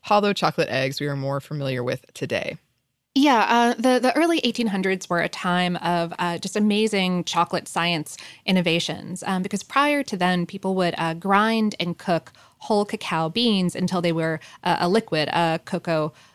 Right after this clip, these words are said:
Speaker 2: liquor or, uh, liqueur. And, and this stuff is, like, fifty-three percent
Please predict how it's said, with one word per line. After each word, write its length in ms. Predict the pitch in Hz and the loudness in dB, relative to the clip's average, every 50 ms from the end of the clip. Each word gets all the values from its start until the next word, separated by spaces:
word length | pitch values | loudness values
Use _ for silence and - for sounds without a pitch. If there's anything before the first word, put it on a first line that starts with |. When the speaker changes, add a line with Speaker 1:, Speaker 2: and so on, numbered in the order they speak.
| _ _ 226 | _ _ -2
Speaker 2:
liquor 440 | 226 208 - - - - - - - | -2 0 0 -2 -4 -4 -6 -8 -6
or, 300 | 180 175 165 160 - - | -6 -4 -4 -4 -4 -6
uh, 200 | 165 160 156 156 | -6 -6 -6 -6
liqueur. 540 | 160 170 165 - - - 180 170 160 156 160 - - _ _ _ _ _ - | -8 -10 -14 -12 -8 -6 -4 -4 -4 -6 -8 -10 -16 _ _ _ _ _ 0
And, 380 | 202 202 196 190 190 190 185 | 2 2 4 4 2 2 2
and 200 | - 185 196 202 | 2 2 2 2
this 100 | 262 320 | 2 0
stuff 200 | - - 294 - | 0 -2 0 0
is, 140 | 226 202 - | 0 0 0
like, 180 | 190 175 170 - | 0 0 0 -2
fifty-three 540 | - 208 202 - - 190 156 - 175 170 | -4 -4 -4 -2 -4 -6 -6 -4 -6 -6
percent 460 | - - 170 - - 175 165 156 - | -4 -4 -8 -4 -2 -2 -2 -2 -4